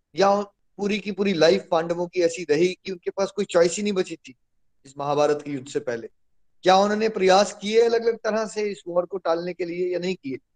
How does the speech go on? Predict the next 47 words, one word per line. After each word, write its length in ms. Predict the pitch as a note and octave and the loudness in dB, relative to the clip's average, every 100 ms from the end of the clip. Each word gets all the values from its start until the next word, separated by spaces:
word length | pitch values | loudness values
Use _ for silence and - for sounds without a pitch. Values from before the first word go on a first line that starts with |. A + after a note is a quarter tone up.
| _ _ _ _ _ _ _ _ _ _ _ _ _ - | _ _ _ _ _ _ _ _ _ _ _ _ _ -10
देखिए 220 | F3+ B3 | -4 -2
बचपन 360 | A3 A3 B3 | 0 -2 -4
से 100 | A3+ | -2
ही 60 | B3+ | 0
क्या 160 | G#3+ A#3+ | 4 4
हो 100 | A3 | 6
रहा 140 | G3+ | 4
है 60 | F#3 | 2
उनके 160 | F3+ | -2
साथ, 320 | F3+ D#3 - | -6 -6 -6
सोचने 280 | - E3+ F#3+ | -12 -12 -14
की 60 | F#3+ | -10
कोशिश 360 | F#3 F3+ - | -8 -8 -10
कीजिए। 300 | - D3+ B2+ - _ _ _ _ _ _ _ _ _ _ _ _ _ _ _ _ _ - | -16 -16 -16 -20 _ _ _ _ _ _ _ _ _ _ _ _ _ _ _ _ _ -8
हम 160 | E3 | -8
सब 220 | G3+ A#3 A#3 | -2 -2 2
क्या 160 | A#3 | 2
समस्या 460 | A3+ G3+ G3+ - A3+ | 2 -2 -4 0 0
क्या 140 | G#3+ | 0
है 60 | A#3 | 0
ना, 60 | |
हम 200 | B3 G3+ | 0 0
अपनी 420 | G#3 F#3 G3 G#3+ A3 | -2 -4 -2 -4 -2
जिंदगी 360 | G3 G3 G#3 | -2 -2 0
में 80 | A3+ | 0
इतने 220 | G#3 A3+ | 0 0
खोए 280 | A3 F#3 G3+ | 0 4 4
पड़े 280 | G3+ F#3 G3 | 4 0 0
हैं 100 | G#3 | -2
कि 100 | G#3+ | -2
हमें 220 | F3 G#3 | -2 0
अपनी 280 | G3 F#3+ A3 | -2 0 0
जिंदगी 320 | G3+ G#3 G3+ | 0 -2 -2
पहाड़ 260 | F#3+ D#3 D#3+ | 2 4 4
लगती 280 | C#3+ - | 0 -4
रहती 300 | C#3 C3+ - | -4 -4 -4
है, 160 | F3 G3+ - _ _ _ - | -2 -2 -6 _ _ _ -2
और 240 | F3 G3 - | 0 2 4
आप 180 | F3+ | 4
उस 220 | G#3 G#3 - - _ _ _ F3 | 2 -4 -12 -20 _ _ _ 0
थॉट 200 | G3+ G#3+ | 0 0
प्रोसेस 280 | G#3+ G#3+ | -2 -2
से 80 | - | -4
निकल 280 | G#3+ G3 A3 | -4 0 2
नहीं 120 | G#3+ | 2
पाओगे 320 | G3 D#3 D#3 | 2 2 2
जब 180 | E3+ F3 | -2 -6